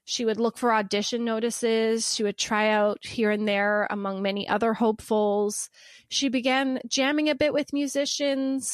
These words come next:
singing in the background, banging drums.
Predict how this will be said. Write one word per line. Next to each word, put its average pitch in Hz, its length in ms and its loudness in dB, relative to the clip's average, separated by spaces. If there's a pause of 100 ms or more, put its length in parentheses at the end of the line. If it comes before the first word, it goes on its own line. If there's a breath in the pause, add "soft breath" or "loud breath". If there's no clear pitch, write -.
(120)
singing 240 800 0 (100)
in 240 120 -2
the 214 80 -2
background, 214 1080 0
banging 214 400 0
drums. 226 920 -2